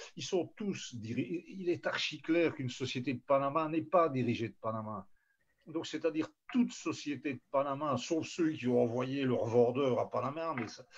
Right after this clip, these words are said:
sur dix mille sociétés, il y en a une qui a fait ça. Donc, c'est-à-dire qu'il y a neuf mille neuf cent quatre-vingt-sept sociétés qui sont en fraude fiscale, pas en optimisation, en fraude fiscale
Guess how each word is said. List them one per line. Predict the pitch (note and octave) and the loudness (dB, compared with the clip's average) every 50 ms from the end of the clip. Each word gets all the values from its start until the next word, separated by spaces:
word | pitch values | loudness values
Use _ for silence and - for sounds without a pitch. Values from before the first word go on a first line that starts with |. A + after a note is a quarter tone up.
| - - - - - | -16 -16 -16 -16 -16
sur | - - D#3+ D#3 G#2 | -10 -6 -4 -4 -4
dix | G#2+ A2+ A#2 D3+ D#3+ D#3+ | -4 -6 -6 -6 -4 -4
mille | E3+ E3+ E3+ D3+ | -2 -2 -4 -4
sociétés, | - - D3+ - - - C#3 C3+ - E3+ E3 | -4 -4 -4 -4 -4 -6 -8 -4 -2 0 0
il | D#3+ D3+ | 0 0
y | |
en | C#3+ C3+ C#3 | 0 -2 0
a | D3 | 0
une | D#3 E3 E3 E3 D3+ | 0 0 -2 -2 0
qui | B2+ | 2
a | B2+ - | 2 2
fait | - B2 A#2 A2+ | 2 0 -2 0
ça. | - - B2+ A#2 G2 | 2 4 4 4 4
Donc, | G2+ A2+ A2 | 2 -2 -4
c'est-à-dire | - C3 B2 C3+ C#3 C#3 D3 C3+ - | -4 -4 -4 -4 -2 -2 -2 -4 -2
qu'il | - B2+ B2 | 0 0 0
y | |
a | B2+ - - - - - - - | 0 0 -4 -10 -18 -18 -12 2
neuf | D3+ F3 F3 - - - | 4 6 6 6 4 2
mille | F3 E3 D#3+ D#3 | 2 2 4 2
neuf | D3+ C3 | 2 0
cent | C3 - F3 D3+ D3 | 0 0 0 0 2
quatre-vingt-sept | D3 C#3+ C#3+ C#3 C3+ C3+ - D3 C3 B2 | 2 2 4 4 2 2 0 -4 -4 -4
sociétés | - - C3 B2+ - C3+ C3 B2 - E3+ D#3 - | -4 -4 -6 -2 0 0 0 2 2 0 0 0
qui | - C#3 | -2 -4
sont | B2 - F#3+ F3 - | -2 0 0 0 4
en | C#3+ C3 C3 | 4 2 2
fraude | - - - - F3+ F3+ F3+ | 2 -2 0 2 4 4 4
fiscale, | - - C3 B2+ - - F3 F3 E3+ D#3+ D#3+ | 0 -4 -6 -6 -2 2 4 4 4 4 4
pas | - F#3 F3 | 6 6 6
en | E3 D#3+ D#3 | 6 4 -2
optimisation, | D#3 C3 - - D3+ D3 C#3 B2+ C3+ C#3 C3+ - F#3+ E3 C#3 | -6 -8 -10 -12 -14 -12 -10 -8 -8 -8 -8 -6 -4 -4 -4
en | A#2+ | -6
fraude | - - - F#3+ F#3 | -8 -6 -4 -4 -4
fiscale | - - C3+ B2 - - F3 E3 D#3 | -4 -6 -10 -10 -8 -6 -6 -6 -6